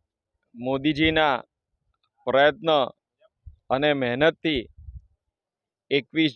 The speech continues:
જૂનને આંતરરાષ્ટ્રીય યોગ દિવસ તરીકે માન્યતા મળી છે.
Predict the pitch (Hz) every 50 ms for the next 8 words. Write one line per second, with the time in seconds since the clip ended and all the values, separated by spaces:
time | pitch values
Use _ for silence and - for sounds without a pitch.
0 | - 135 143 147 156 160 160 160 147 131 - _ _ _ _ _ _ _ _ _
1 | _ _ _ _ _ _ _ _ _ - - 110 120 123 151 147 147 151 143 135
2 | - - 147 147 143 135 123 117 120 131 143 143 135 139 143 143 151 147 135 -
3 | - _ _ _ _ _ - - 147 135 143 131 151 147 139 127 117 117 127 131
4 | 139 139 139 139 135 131 120 117 113 127 147 147 - 143 127 110